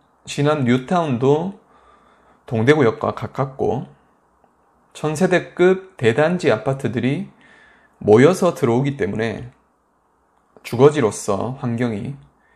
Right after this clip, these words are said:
좋아질 것으로 보입니다. 현재 해링턴과 해모로 이 두 개가 분양되었고, 추가로 힐스테이트 화성파크 드림,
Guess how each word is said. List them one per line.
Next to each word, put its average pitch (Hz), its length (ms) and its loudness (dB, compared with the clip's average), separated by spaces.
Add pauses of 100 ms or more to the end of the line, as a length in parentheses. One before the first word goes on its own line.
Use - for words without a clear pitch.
(500)
좋아질 131 420 4
것으로 156 640 -4 (340)
보입니다. 113 680 -6 (1800)
현재 185 680 0 (160)
해링턴과 151 960 0 (180)
해모로 135 600 4 (1900)
이 143 220 0
두 139 240 2
개가 156 320 2
분양되었고, 117 1040 0 (580)
추가로 143 720 4
힐스테이트 165 880 -4
화성파크 120 540 -6
드림, 107 480 -8